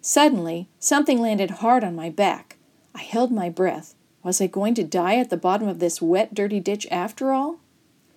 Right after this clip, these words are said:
A cold nose brushed against my ear, and a warm tongue slurped along my muddy cheek.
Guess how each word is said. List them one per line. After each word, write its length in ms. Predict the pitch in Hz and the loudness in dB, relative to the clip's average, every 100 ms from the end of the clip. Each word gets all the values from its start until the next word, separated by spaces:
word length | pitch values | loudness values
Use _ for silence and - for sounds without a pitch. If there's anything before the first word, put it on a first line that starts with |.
| _ _ _ - | _ _ _ -2
A 100 | 240 | 0
cold 400 | 247 269 277 294 | 0 4 4 4
nose 320 | 294 233 202 | 4 2 2
brushed 360 | - 202 220 - | 0 2 2 0
against 340 | 233 214 208 | -2 -2 -4
my 180 | 220 214 208 | -4 -4 -2
ear, 280 | 180 170 - | 0 0 0
and 120 | 196 | -2
a 60 | |
warm 360 | 175 185 196 240 | -2 -2 0 0
tongue 300 | 240 247 175 | 0 -4 -4
slurped 460 | 180 - 196 220 - | -4 -2 -2 -2 -2
along 280 | 208 208 196 | -2 0 -2
my 120 | 175 | -4
muddy 300 | 170 170 214 | -2 -2 -4
cheek. 460 | - - 320 - | -4 -4 -4 -8